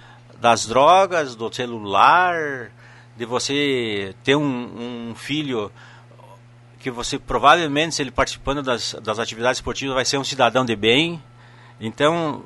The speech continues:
a gente tem que valorizar essas pessoas que trabalham no anonimato aí de graça, dia, dia, dia na semana. E daí ninguém, ó, eu digo assim, a maioria dessas pessoas que trabalham, que vão receber o troféu lá,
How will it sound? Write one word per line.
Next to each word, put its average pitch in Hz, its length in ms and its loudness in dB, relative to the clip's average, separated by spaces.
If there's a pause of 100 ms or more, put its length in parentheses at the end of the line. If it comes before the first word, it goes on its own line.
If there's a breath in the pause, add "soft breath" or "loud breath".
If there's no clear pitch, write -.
a 120 140 2
gente 147 200 -2
tem 175 160 0
que 160 60 -10
valorizar 160 320 2
essas 165 220 0
pessoas 160 260 -4
que 175 100 -6
trabalham 156 440 4
no 170 120 0
anonimato 160 600 2
aí 147 80 0
de 151 100 0
graça, 135 560 4 (640 loud breath)
dia, 165 360 -2
dia, 147 300 -2
dia 160 280 -4
na 160 100 -2
semana. 156 560 -2 (480 soft breath)
E 123 100 -14
daí 135 260 -2
ninguém, 170 720 -4
ó, 147 400 4
eu 123 140 -6
digo 156 180 -4
assim, 165 140 -4
a 165 60 0
maioria 180 440 2
dessas 175 280 -4
pessoas 147 260 -8
que 156 80 -6
trabalham, 139 340 2
que 147 80 -10
vão 147 120 -2
receber 143 260 -2
o 147 40 2
troféu 135 380 -2
lá, 143 320 2